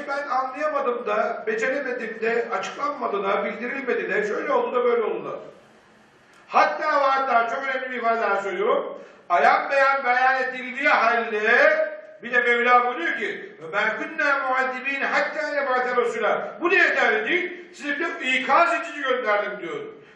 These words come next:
Peygamberler gönderdim, Kur'an-ı Azimüşşan gönderdim, hocalar gönderdim, Allah dostları gönderdim,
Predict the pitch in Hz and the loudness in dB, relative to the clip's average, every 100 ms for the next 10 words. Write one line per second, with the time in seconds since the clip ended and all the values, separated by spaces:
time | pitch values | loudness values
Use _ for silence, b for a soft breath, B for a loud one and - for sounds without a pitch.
0 | - 220 240 247 247 240 214 214 240 247 | -2 0 4 2 4 2 2 2 2 0
1 | 240 240 247 240 202 220 233 226 226 226 | 0 0 0 -2 0 2 4 2 0 -8
2 | - - 233 240 240 233 240 240 - - | -8 -6 -6 -4 -2 -2 -2 -6 -6 -4
3 | - - 226 240 240 240 240 240 185 - | 0 2 2 0 0 0 0 -2 -2 0
4 | 202 202 208 220 233 226 226 220 226 | -2 -2 -6 -6 -4 -2 -2 -4 -6